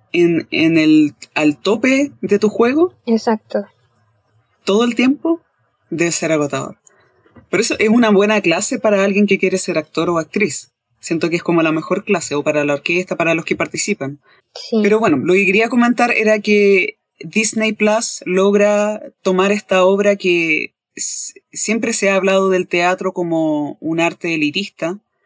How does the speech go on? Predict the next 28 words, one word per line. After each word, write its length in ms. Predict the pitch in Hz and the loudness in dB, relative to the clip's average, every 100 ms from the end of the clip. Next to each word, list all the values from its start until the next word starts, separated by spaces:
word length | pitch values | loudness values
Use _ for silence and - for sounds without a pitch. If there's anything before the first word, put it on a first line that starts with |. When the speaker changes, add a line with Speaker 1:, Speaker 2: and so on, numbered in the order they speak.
| _ | _
Speaker 1:
que 100 | - | -10
solamente 560 | - - 175 180 180 175 | -6 -2 0 0 0 -2
la 260 | 170 165 156 | 0 0 -2
clase 800 | 160 - 165 156 151 147 - - | -6 -6 -8 -6 -4 -6 -10 -6
alta 320 | 185 202 202 | -6 -4 -8
puede 340 | 180 175 170 165 | -6 -8 -6 -8
acceder 440 | - - 160 165 | -10 -10 -8 -6
a 80 | 165 | -4
ella, 260 | 185 214 - _ _ _ - _ _ _ _ _ | -4 -6 -10 _ _ _ -20 _ _ _ _ _
y 300 | - 175 170 | -8 -6 -4
tomó 380 | - 175 185 233 | -2 2 2 2
esa 280 | 240 233 220 | 0 2 2
obra 360 | 240 202 202 | 2 2 0
que 260 | 202 180 165 _ | 0 -2 -2 _
pasó 400 | 156 - 185 196 | -6 -2 2 2
a, 100 | 190 | 2
a, 520 | - 165 160 151 - 156 | 0 0 2 0 -2 -4
a 40 | |
transformarse 680 | 151 151 160 156 165 - - | -4 -6 -6 -4 -4 -4 -8
como 260 | 165 156 151 | -8 -4 -4
en 100 | 147 | -4
el 360 | 143 139 135 | -6 -10 -12
vox 280 | 135 156 - | -8 -8 -8
populis 720 | - 185 202 196 214 214 - _ _ _ _ _ _ _ - | -8 -6 -4 -4 -6 -10 -14 _ _ _ _ _ _ _ -14
de 260 | 156 156 151 | -4 -2 0
toda 200 | 180 190 | 2 2
una 160 | 190 | 2
generación, 680 | 185 170 151 151 - 247 | 0 -2 -2 -2 -4 -6